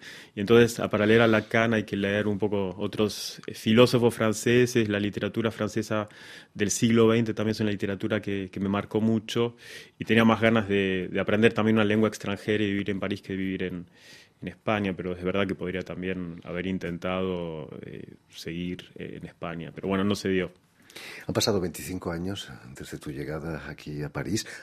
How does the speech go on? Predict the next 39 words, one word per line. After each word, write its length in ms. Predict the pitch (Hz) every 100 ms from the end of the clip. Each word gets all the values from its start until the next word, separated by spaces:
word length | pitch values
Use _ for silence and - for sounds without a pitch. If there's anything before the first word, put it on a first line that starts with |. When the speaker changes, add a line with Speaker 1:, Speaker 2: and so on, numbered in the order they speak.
| -
Speaker 2:
En 120 | 92
la 60 | 85
actualidad 420 | - 90 92 104
eres 220 | 101 92
profesor 460 | - 82 - 90 90
en 80 | 85
la 60 |
Universidad 480 | 80 73 - 82 80
París 360 | 82 85 82 -
ocho, 360 | 98 92 - 113
Speaker 1:
De 200 | 92 101
Speaker 2:
en 60 |
Speaker 1:
París 300 | - 101 95 95
ocho, 80 |
Speaker 2:
Saint-Denis. 480 | 87 82 80 110 117 - - -
Speaker 1:
sí. 60 | 120
Speaker 2:
Y, 60 | 110 - -
pero, 140 | 127 -
eh, 200 | 131 -
es 100 | 120
cierto 180 | - 160
que 60 | 113
además 240 | 101 117
das 180 | - 107
talleres 580 | - 101 92 101 107 -
de 100 | 87
confección 600 | 98 87 - - - 113
de 100 | 98
lenguas 600 | 95 95 92 82 87 - -
imaginarias 680 | 110 - 95 104 101 120 - - - -
y 80 | 92
espectrales. 720 | - 82 - - 69 - -
Speaker 1:
Sí, 400 | - - 113 107
eso 180 | 101 104
es, 120 | - -
es 100 | 110
una 140 | 107
manera 360 | 101 107 107 101
de, 300 | 95 92